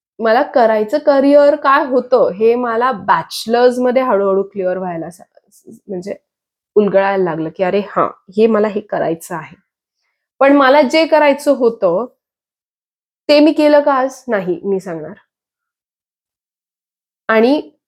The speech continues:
ते न करता मी जे केलं त्याच्यात मी खुश आहे का? अतिशय जास्त खुश आहे. कारण त्याने मला आयुष्याचे एक्सपिरियन्सेस दिले. मला इंजिनिअरिंग करताना इतका आनंद, अ,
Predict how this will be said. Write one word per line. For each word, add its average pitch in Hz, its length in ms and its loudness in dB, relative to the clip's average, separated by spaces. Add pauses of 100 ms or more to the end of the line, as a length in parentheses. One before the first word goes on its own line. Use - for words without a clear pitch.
(220)
ते 285 160 4
न 285 140 4 (120)
करता 240 580 -2 (600)
मी 233 120 -4
जे 262 160 0
केलं 226 280 2
त्याच्यात 196 340 -2
मी 247 120 -4
खुश 240 160 -8
आहे 226 120 -6
का? - 120 -6 (100)
अतिशय 226 560 0
जास्त - 400 -10
खुश - 220 -16
आहे. - 120 -20 (540)
कारण 285 260 4
त्याने 285 340 -2
मला 285 220 -2
आयुष्याचे 240 680 -10
एक्सपिरियन्सेस 214 1000 -8
दिले. 170 220 -8 (640)
मला 214 380 2 (160)
इंजिनिअरिंग 247 920 2
करताना 247 640 -2 (160)
इतका 302 320 -2
आनंद, 240 420 0 (380)
अ, 185 320 -4